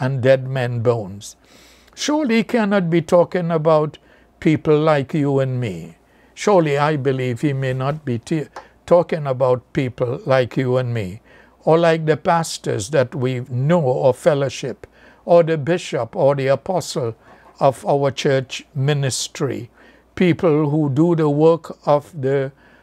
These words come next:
Lord on a continual or daily basis. Surely Jesus cannot be talking about us. But I am disturbed by a particular word in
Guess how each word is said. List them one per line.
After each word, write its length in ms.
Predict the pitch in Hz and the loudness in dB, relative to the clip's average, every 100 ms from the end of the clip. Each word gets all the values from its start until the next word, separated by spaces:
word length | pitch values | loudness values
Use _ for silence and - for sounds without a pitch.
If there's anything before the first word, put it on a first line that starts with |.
| - | -4
Lord 460 | 139 151 131 139 147 | 2 4 6 4 0
on 260 | 156 143 | -6 -4
a 100 | 131 | -4
continual 920 | - 143 135 - 160 156 139 127 131 | -2 -2 -2 -2 0 0 -2 -2 -2
or 180 | 151 135 | 2 2
daily 400 | 127 135 127 127 | 2 0 0 0
basis. 680 | 120 143 143 - 120 - - _ - - - | 0 0 0 -4 -8 -8 -12 _ -20 -20 -6
Surely 460 | - 233 247 185 | 0 2 4 0
Jesus 500 | 139 196 170 151 139 | -2 -2 0 0 0
cannot 440 | - 156 139 135 123 | 0 0 0 -4 -2
be 120 | 120 | -4
talking 480 | - 135 123 135 127 | 2 2 2 -2 -2
about 480 | 127 117 117 110 | -2 0 0 0
us. 440 | 120 95 - - - _ _ _ _ _ _ _ _ _ _ - - - - _ | -2 -2 -8 -12 -14 _ _ _ _ _ _ _ _ _ _ -20 -20 -20 -20 _
But 160 | 165 175 | 0 2
I 140 | 196 | 2
am 240 | 190 180 160 | 2 0 0
disturbed 840 | 156 - - 180 143 120 117 143 | 0 0 2 4 4 0 -8 -2
by 320 | 135 139 131 139 | 0 2 0 0
a 140 | 139 | -2
particular 800 | 127 147 135 120 147 - 139 127 | -2 0 0 0 -4 0 0 2
word 640 | 120 120 135 160 117 117 113 - - _ _ - | 0 0 2 2 0 -8 -10 -16 -20 _ _ -4
in 240 | 143 | -4